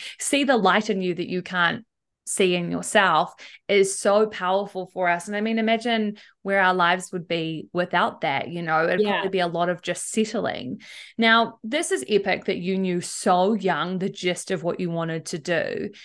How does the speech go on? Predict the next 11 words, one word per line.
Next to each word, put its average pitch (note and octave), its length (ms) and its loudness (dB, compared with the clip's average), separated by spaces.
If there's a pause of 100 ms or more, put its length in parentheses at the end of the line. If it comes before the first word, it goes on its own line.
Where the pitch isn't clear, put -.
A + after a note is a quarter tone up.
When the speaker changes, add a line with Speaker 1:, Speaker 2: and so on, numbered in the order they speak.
(400)
Speaker 1:
And A3+ 440 2 (520)
I A#3 120 4
want A#3+ 380 0
to - 140 -10
share A3 500 2
or, G3 280 2
or G3 160 2
at - 80 -2
least B3+ 260 -6
touch - 480 -4
on F3 420 -2